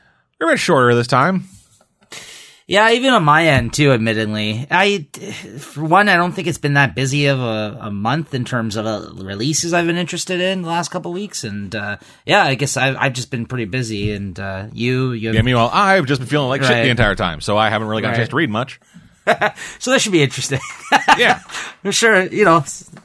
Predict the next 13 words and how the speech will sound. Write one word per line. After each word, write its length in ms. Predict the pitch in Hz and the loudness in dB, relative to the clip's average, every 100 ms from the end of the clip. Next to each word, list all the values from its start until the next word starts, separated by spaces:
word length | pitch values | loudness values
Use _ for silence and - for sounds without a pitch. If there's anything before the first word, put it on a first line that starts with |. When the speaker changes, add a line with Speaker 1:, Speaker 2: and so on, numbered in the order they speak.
| - | -16
Speaker 2:
sometimes 380 | 143 220 233 240 | -4 0 0 0
those 160 | 226 226 | 0 0
are 40 | |
the 80 | 220 | 0
best 200 | 233 - | 0 -2
episodes, 400 | 147 170 151 113 | -4 -4 -4 -4
though. 80 | 120 | -4
You 120 | 123 | -2
never 140 | 143 | -2
know. 220 | 143 117 - _ | -2 -4 -8 _
<laughs> 680 | 160 208 - 180 - - 180 | 0 0 0 -4 -4 -6 -4
Speaker 1:
Yeah, 160 | 202 135 | 0 0
you 120 | 95 | -2